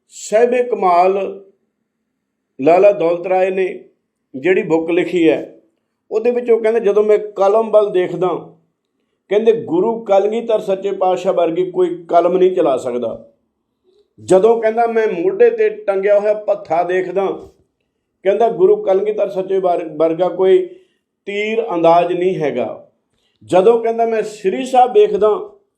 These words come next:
ਕਹਿੰਦਾ, "ਉਦੋਂ ਗੁਰੂ ਕਲਗੀਧਰ ਸੱਚੇ ਵਰ-, ਅਹ, ਪਾਤਸ਼ਾਹ ਵਰਗੀ ਕੋਈ ਤਲਵਾਰ ਨਹੀਂ ਚਲਾ ਸਕਦਾ।" ਜਦੋਂ ਕਹਿੰਦਾ, "ਮੈਂ ਕਿਸੇ ਦਰਵੇਸ਼ ਨੂੰ ਵੇਖਦਾ,"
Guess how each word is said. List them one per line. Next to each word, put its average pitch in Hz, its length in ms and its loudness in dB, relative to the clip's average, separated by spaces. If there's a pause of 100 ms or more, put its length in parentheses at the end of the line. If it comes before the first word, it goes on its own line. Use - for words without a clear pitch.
(220)
ਕਹਿੰਦਾ, 190 220 -4
"ਉਦੋਂ 190 340 -2
ਗੁਰੂ 175 200 0
ਕਲਗੀਧਰ 185 460 -2
ਸੱਚੇ 180 300 -8
ਵਰ-, 160 420 -2
ਅਹ, 143 40 -2
ਪਾਤਸ਼ਾਹ 156 400 -2
ਵਰਗੀ 160 300 -2
ਕੋਈ 165 200 -6
ਤਲਵਾਰ 156 540 4
ਨਹੀਂ 160 200 -4
ਚਲਾ 131 220 -4
ਸਕਦਾ।" - 480 -16 (800)
ਜਦੋਂ 196 380 4
ਕਹਿੰਦਾ, 233 240 2
"ਮੈਂ 233 260 4 (380)
ਕਿਸੇ 208 280 0
ਦਰਵੇਸ਼ 165 640 2
ਨੂੰ 254 180 -4
ਵੇਖਦਾ," 202 680 0